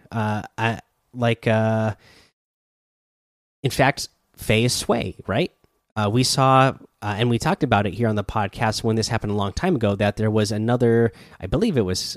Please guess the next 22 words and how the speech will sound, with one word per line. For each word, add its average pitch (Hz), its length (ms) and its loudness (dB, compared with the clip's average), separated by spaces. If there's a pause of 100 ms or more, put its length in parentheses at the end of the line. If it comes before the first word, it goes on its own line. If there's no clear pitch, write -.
(100)
Sway 92 480 -4
anyways, 92 420 -4
there 143 180 2
was 165 140 2
another, 139 380 2 (340)
uh, 98 240 -6 (1000)
player 107 480 2 (180)
who 120 140 4
already 131 480 2
had, 113 540 -2 (480)
uh, 87 300 -6
a 113 100 0
username 117 560 6
that 101 140 0
was 98 220 -2 (460)
similar 135 760 2
to 117 600 2
FaZe 120 340 0
Sway's 110 640 0
creator 120 400 -2
code. 147 340 2 (300)
So 107 400 -2